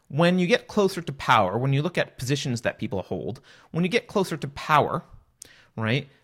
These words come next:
m-, merit-based positions are kind of more subjective. So the higher up you go in, you know, management or politics or whatever, there's, there, hiring and firing is more subjective. And so he would said, you know, if, if there was this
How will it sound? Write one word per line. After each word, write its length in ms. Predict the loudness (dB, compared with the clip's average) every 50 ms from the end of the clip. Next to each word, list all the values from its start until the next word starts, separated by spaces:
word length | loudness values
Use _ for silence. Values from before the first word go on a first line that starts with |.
| _ _ _ _ _ _ _ _ _ -12
m-, 220 | -8 -6 -6 -6 -4
merit-based 1000 | 0 2 4 4 6 4 4 4 2 0 0 -2 0 2 2 2 0 -2 -8 _
positions 360 | -6 -2 -2 -2 -2 -2 -4 -4
are 60 | -4
kind 140 | -2 -2 0
of 80 | 2 2
more 160 | 2 2 0
subjective. 720 | 0 -2 -6 -6 -2 0 0 -2 -2 -2 -10 -10 -10 -8
So 100 | -6 -2
the 100 | -2 -2
higher 340 | 2 4 6 6 8 8 6
up 160 | 6 4 -2
you 60 | -2
go 200 | 2 2 2 2
in, 140 | 0 -4 -4 -6
you 100 | -8 -8
know, 120 | -4 -2
management 560 | 0 2 2 2 0 -2 -2 -2 -2 0 0
or 60 | -2
politics 600 | -2 0 2 4 4 4 2 2 -2 -4 -2 -4
or 40 | -4
whatever, 240 | 0 0 0 2 2
there's, 180 | 0 -2 -2 -2
there, 320 | 0 2 2 2 2 -2 -10 _ _ _ _ _ _ -20 -20 _ _ _ _
hiring 440 | -4 0 2 4 4 4 4 2 2
and 120 | 0 0
firing 400 | 2 2 4 4 4 4 2 2
is 80 | 0 0
more 180 | 0 0 0
subjective. 640 | 0 -2 -6 -6 -4 -4 -4 -4 -4 -6 -6 -4 -4
And 100 | -4 -2
so 180 | 0 0 2
he 140 | 2 2 0
would 140 | -2 -2 -2
said, 260 | -2 -2 -2 -2 -6 -16 -20 -20 _ _ _ _ _ -20 -20 -20 -20 _ _ _ _ _ _ 0
you 60 | 0
know, 160 | 0 0 0 -4 _ _ _ 2
if, 420 | 4 4 4 4 0 -12 -14 -18 _ _ _ _ _ _ _ _ _ _ _ _ _ _ _ _ _ _ _ 6
if 220 | 6 6 6 6
there 160 | 2 4 4 4
was 540 | 4 6 8 8 8 6 4 0 -6 -10 -14 _ _ _ _ _ -8
this 360 | -2 2 2 2 2 0 -6